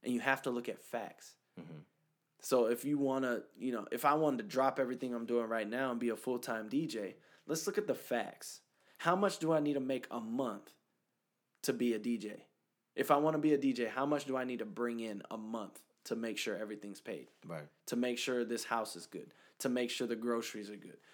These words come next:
Speaker 1: To make sure the kids are clothes and, and pull-ups and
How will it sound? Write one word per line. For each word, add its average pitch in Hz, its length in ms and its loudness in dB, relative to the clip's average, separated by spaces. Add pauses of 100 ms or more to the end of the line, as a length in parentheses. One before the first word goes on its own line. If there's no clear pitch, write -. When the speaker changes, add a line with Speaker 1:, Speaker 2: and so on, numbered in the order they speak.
(100)
Speaker 1:
To - 80 -6
make 123 180 2
sure 123 160 -2
the 113 60 0
kids 120 260 2
are 120 40 -2
clothes 120 400 2
and, 107 280 -8
and 107 200 -10
pull-ups 123 520 0
and 107 280 -8